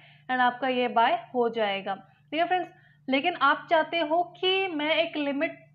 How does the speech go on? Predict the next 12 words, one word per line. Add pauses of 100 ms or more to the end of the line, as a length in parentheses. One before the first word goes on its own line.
तय
करूँ (320)
कि (300)
किस (120)
प्राइस (140)
पे
मेरे
को
ये
स्टॉक
लेना
है,